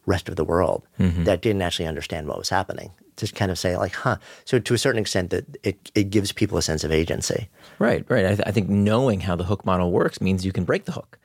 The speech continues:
Speaker 1: Yeah.
Speaker 2: And so Indistractable, my, my follow-up, is a more detailed guide
Speaker 1: Yeah.
Speaker 2: to how to put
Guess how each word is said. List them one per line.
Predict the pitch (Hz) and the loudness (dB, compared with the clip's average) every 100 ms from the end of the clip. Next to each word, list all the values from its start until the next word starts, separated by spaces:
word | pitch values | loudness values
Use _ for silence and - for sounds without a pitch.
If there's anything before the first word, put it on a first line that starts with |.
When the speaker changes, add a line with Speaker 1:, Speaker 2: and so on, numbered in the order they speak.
| - | -2
Speaker 1:
Yeah. | 90 - | -2 0
Speaker 2:
And | 107 110 | -2 0
so | 110 104 | 0 2
Indistractable, | 120 113 - 113 - 90 90 | 4 2 2 0 0 0 2
my, | 90 87 - | 2 0 -4
my | 160 | -6
follow-up, | 151 - 208 95 82 - | -2 0 2 2 0 0
is | 101 95 | -2 2
a | |
more | 92 98 107 104 101 95 _ _ | 2 4 4 4 4 0 _ _
detailed | 123 143 143 - 110 87 87 - - | 0 0 0 0 2 2 -2 -6 -2
guide | 98 90 85 - 98 | 0 2 0 -4 -2
Speaker 1:
Yeah. | 110 90 | 0 2
Speaker 2:
to | 98 | 2
how | 95 92 | 2 0
to | |
put | 90 - | 0 -2